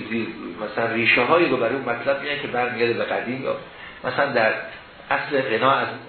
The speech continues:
ابلیس بوده، ابلیس این کاری کرد. و گاه گاهی هم در روایات آثار اخروی او ذکر می‌شه. عرض کردیم به طور متوسط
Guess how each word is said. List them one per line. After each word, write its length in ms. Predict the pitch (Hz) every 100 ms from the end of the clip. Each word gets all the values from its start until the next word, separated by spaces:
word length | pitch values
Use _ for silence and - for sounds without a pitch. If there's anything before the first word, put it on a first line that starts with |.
| - - -
ابلیس 400 | 117 127 110 -
بوده، 340 | 87 92 -
ابلیس 300 | 107 123 110
این 100 | 98
کاری 220 | 98 87 90
کرد. 220 | 90 - - - - - - 123
و 200 | 143 143
گاه 300 | 160 156 180
گاهی 280 | 220 208
هم 140 | 202 208
در 200 | 131 117
روایات 640 | 117 117 117 127 175 185 160
آثار 600 | 135 127 - 170 185 196 143
اخروی 540 | - - 120 120 165
او 200 | 113 98 101
ذکر 300 | 98 - 90
می‌شه. 180 | - - - - - - - - -
عرض 260 | 151 156 156
کردیم 260 | 160 117
به 80 | 104
طور 160 | 120 110
متوسط 680 | 107 110 117 117 - 175